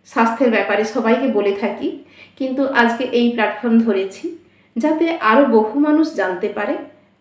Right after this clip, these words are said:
শিখতে পারে, কিছু, কিছু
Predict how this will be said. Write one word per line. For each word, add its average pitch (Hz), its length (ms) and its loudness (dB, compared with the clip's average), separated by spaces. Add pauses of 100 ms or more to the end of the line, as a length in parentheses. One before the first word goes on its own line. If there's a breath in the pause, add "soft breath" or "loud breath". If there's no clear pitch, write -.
(240)
শিখতে - 360 -2
পারে, 190 300 -4 (240)
কিছু, 262 440 -4 (880)
কিছু 320 240 2